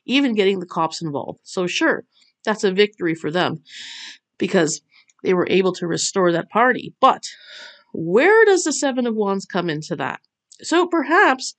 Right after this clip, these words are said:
the party host bumped into the disgruntled acquaintance who threatened them,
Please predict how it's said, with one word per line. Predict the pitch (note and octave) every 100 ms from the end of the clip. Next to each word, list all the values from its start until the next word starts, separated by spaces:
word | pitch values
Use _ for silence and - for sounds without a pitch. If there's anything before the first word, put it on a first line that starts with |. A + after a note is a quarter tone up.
| - - _
the | - G#3+ A3
party | A3 B3 C#4+
host | G#3+ G#3 F#3 -
bumped | F#3+ F#3 F#3
into | F#3+ F#3
the | F3+ F3+
disgruntled | E3+ E3 - F#3+ G3 F3+
acquaintance | E3 - A#3 E3+ E3+ - _ - F3+ G3
who | F#3+
threatened | F#3 G#3 G#3+ G#3
them, | F3 D#3 F3+